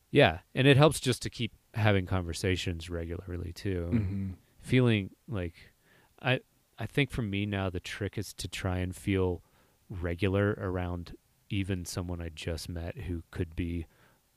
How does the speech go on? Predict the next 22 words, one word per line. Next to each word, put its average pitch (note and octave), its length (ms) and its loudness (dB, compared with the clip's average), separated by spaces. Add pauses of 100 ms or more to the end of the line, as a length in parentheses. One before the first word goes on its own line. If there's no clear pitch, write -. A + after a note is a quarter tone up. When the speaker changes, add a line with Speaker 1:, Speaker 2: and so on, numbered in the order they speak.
(140)
Speaker 1:
sort - 580 -2
of E2+ 100 -4
someone F2 480 -2
I F2+ 140 -4
may E2+ 120 -4
have E2 200 -6
idolized. E2+ 800 -2
Speaker 2:
Yeah. G#2+ 300 -2 (140)
Speaker 1:
You G#2 140 4
know? G#2+ 240 6 (280)
Speaker 2:
Mm-hmm. A2+ 220 2 (800)
Speaker 1:
And F#2+ 420 4 (640)
so F2 380 2 (100)
that's - 280 2
Speaker 2:
What, F#2 160 6
Speaker 1:
where F2+ 200 -4
Speaker 2:
like A#2 140 -2
Speaker 1:
I'm F#2+ 80 -4
at - 20 0
with A#2+ 80 2
Speaker 2:
Anthony C3 420 4
or? A2+ 220 0